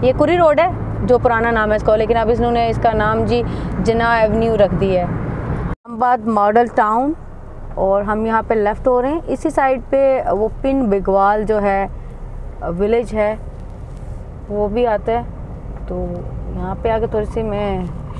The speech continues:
चौक हूँ कि काफ़ी छोटा रोड है, देखते हैं कितने दूर है। तो ये इसका है जी इस्लामाबाद मॉडल टाउन का रास्ता।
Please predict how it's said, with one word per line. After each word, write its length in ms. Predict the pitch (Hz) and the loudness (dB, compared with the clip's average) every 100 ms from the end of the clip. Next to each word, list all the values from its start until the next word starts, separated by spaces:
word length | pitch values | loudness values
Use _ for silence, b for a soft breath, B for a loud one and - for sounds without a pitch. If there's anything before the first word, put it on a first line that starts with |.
| - - | -10 -2
चौक 280 | 185 202 | 0 0
हूँ 280 | 220 202 214 | -2 -6 -4
कि 100 | 214 | -4
काफ़ी 520 | 202 214 - 220 202 - | -2 -2 -2 -4 -4 -4
छोटा 280 | 190 185 | -4 -2
रोड 260 | 220 214 196 | 0 0 0
है, 100 | 208 | 0
देखते 200 | 190 196 | -2 -4
हैं 140 | 220 | -6
कितने 220 | 208 202 196 | -6 -4 -4
दूर 280 | 180 175 | -2 -2
है। 320 | 170 165 - - - - - - - - | -2 -4 -6 -6 -6 -6 -6 -6 -6 -4
तो 120 | 190 | -2
ये 300 | 190 208 220 | 0 0 0
इसका 320 | 226 - 220 | -2 -2 -2
है 220 | 220 220 | 0 0
जी 360 | 208 208 214 214 | 0 -2 0 0
इस्लामाबाद 500 | 202 196 190 196 202 | 0 0 0 0 0
मॉडल 260 | 202 202 202 | 0 0 2
टाउन 240 | 202 202 | 0 2
का 100 | 208 | 0
रास्ता। 480 | 190 185 - 247 | 2 0 0 0